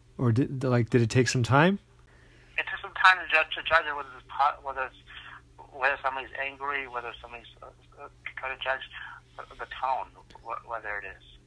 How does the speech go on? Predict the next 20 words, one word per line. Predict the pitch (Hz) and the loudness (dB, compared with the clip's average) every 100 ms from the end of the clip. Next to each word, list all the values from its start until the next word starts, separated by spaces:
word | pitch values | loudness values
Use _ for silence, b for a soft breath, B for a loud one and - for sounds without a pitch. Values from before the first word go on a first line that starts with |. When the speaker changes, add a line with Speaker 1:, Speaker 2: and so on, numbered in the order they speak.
| - | -16
Speaker 1:
So | - 135 | 0 4
what, | 135 - - | 4 0 -6
what, | 104 147 - | 0 2 2
what | 156 151 | 4 6
helped | 135 151 - | 8 4 4
you, | 185 | 2
what | 156 160 | 4 6
helped | 151 147 160 | 6 4 2
you | |
decipher | 143 123 147 135 139 | 2 4 4 4 4
the | 123 | 2
tone | - 147 123 - - | 4 4 2 -2 -4
when | 127 113 | 2 4
you | |
were | 117 | 4
learning | 117 120 127 113 | 4 4 4 4
how | 107 | 4
to | 104 | 4
do | 123 | 4
it? | 110 | 4